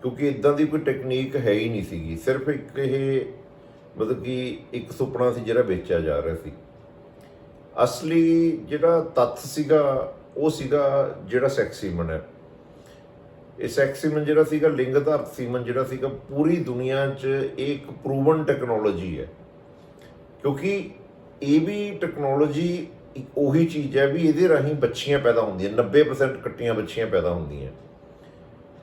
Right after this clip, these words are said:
ਔਰ ਉਹ ਜਿਹੜੀ ਦਵਾਈ ਸੀ ਐਲਪ੍ਰੋਫਮ, ਉਹ ਵੀ ਇਹੀ ਵਾਅਦਾ ਕਰਦੀ ਸੀ, ਕਲੇਮ ਕਰਦੀ ਸੀ, ਦਾਅਵਾ ਕਰਦੀ ਸੀ ਵੀ ਅਸੀਂ ਇਹਦੇ ਰਾਹੀਂ ਬੱਚੀਆਂ ਪੈਦਾ ਹੋਣਗੀਆਂ।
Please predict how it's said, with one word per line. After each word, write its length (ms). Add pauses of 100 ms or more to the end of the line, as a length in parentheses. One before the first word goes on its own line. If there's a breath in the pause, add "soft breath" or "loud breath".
(160)
ਔਰ 80
ਉਹ 260
ਜਿਹੜੀ 180
ਦਵਾਈ 340
ਸੀ 180
ਐਲਪ੍ਰੋਫਮ, 680
ਉਹ 140
ਵੀ 120
ਇਹੀ 220
ਵਾਅਦਾ 260
ਕਰਦੀ 380
ਸੀ, 160
ਕਲੇਮ 360
ਕਰਦੀ 360
ਸੀ, 380 (120)
ਦਾਅਵਾ 260
ਕਰਦੀ 380
ਸੀ 180
ਵੀ 120
ਅਸੀਂ 240
ਇਹਦੇ 160
ਰਾਹੀਂ 120
ਬੱਚੀਆਂ 320
ਪੈਦਾ 220
ਹੋਣਗੀਆਂ। 460